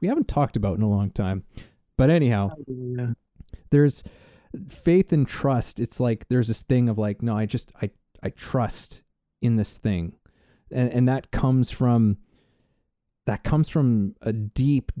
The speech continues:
Speaker 1: deep knowing, you know, that it's just like, "Look, I don't know how everything exactly is going to unfold,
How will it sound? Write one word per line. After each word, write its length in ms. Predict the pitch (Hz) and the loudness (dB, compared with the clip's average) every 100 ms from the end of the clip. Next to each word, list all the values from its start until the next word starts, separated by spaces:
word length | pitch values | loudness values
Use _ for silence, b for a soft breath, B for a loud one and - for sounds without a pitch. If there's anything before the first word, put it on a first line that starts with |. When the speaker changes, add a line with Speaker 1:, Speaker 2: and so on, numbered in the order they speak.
| 117 | -8
Speaker 1:
deep 360 | - 139 120 - | 0 2 2 2
knowing, 640 | 113 107 110 104 82 - - _ _ _ _ _ | 2 4 2 0 -4 -10 -18 _ _ _ _ _
you 120 | 123 | 2
know, 200 | 107 113 | 4 4
that 220 | 110 110 | 2 2
it's 120 | 107 - | 0 -2
just 140 | 117 | -4
like, 160 | 104 - | -4 0
"Look, 160 | 135 - | 0 0
I 100 | 135 | 0
don't 160 | 180 123 | 0 0
know 400 | 135 139 135 117 b b b | 0 2 0 -2 b b b
how 180 | 147 135 | 0 0
everything 480 | 123 123 120 127 113 | 2 0 2 2 2
exactly 580 | 98 101 110 107 - | 2 0 0 -2 -2
is 120 | 110 107 | -2 -2
going 260 | 117 110 | 0 0
to 140 | 104 113 | 0 0
unfold, 460 | 104 - 113 107 | 0 0 0 0